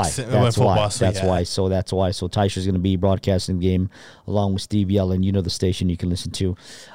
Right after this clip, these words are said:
Speaker 2: Uh, but I was just asking, maybe the Old Show is gonna broadcast it out.
Speaker 1: Nah,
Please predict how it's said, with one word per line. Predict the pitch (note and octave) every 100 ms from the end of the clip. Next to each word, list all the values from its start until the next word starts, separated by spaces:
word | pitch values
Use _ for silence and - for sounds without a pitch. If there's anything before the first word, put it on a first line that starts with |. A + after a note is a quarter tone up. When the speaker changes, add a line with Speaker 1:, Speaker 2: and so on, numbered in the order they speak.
| -
Speaker 2:
Uh, | C3 C#3 C#3
but | C3+ D3+
I |
was | D3+
just | C#3 C3
asking, | D3 C3 B2+ A#2+
maybe | B2+ B2+ B2
the | B2
Old | B2 B2+
Show | - A2+
is | G2+
gonna | G#2
broadcast | F#2 F#2+ G2+ G#2 F#2+
it | F#2+
out. | F#2+
Speaker 1:
Nah, | F#2 C#3 G#2+